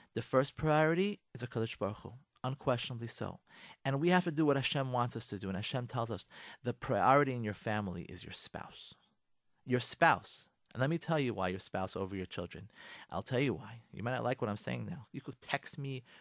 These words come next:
call me. I have no problem after the show. But I'm telling you, the priority in your house is your spouse.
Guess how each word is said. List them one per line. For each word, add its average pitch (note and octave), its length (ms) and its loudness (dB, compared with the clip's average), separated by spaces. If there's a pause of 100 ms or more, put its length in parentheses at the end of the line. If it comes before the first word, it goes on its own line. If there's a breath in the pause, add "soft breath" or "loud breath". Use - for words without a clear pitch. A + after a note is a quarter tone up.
(160 soft breath)
call C#3+ 560 4
me. C3+ 300 -2
I B2+ 60 -4
have B2+ 240 0
no C3+ 320 0
problem D3 480 -4
after B2+ 260 -4
the B2+ 80 -6
show. A#2+ 280 -6 (540 loud breath)
But A#2+ 120 0
I'm C#3+ 220 6
telling C#3 340 0
you, A2 40 -4
the G#2+ 120 -4
priority A#2+ 600 2
in A2 60 -4
your G2+ 120 -2
house G2 360 -2
is F#2+ 140 -8
your F#2 80 -6
spouse. - 500 -6